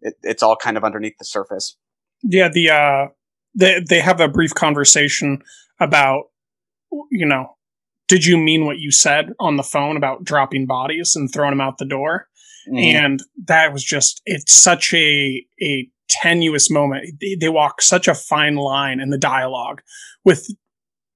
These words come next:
Speaker 2: not answering each other. They're both talking about two different things, but pretending it's the same thing that they're talking about,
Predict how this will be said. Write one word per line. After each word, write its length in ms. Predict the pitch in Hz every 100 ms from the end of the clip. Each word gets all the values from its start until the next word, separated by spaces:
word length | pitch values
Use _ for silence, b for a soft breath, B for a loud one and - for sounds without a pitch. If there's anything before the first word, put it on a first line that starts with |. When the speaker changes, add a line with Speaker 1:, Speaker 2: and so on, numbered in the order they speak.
| _ -
Speaker 2:
not 540 | 160 160 160 151 160 _ _ _ _ -
answering 520 | 170 165 - 175 180
each 180 | 190 -
other. 340 | 175 208 214 220
They're 160 | 175
both 480 | 143 - 185 196 -
talking 440 | - 160 147 -
about 280 | 160 139 - -
two 200 | - 165
different 380 | 151 156 170 -
things, 540 | 147 165 240 - - b b b _ -
but 180 | 165 156
pretending 600 | - 151 - 165 160 156
it's 180 | 143 -
the 80 | 147
same 300 | - 143 135
thing 200 | 147 139
that 100 | 131
they're 100 | 135
talking 420 | - 139 135 135
about, 340 | 123 127 131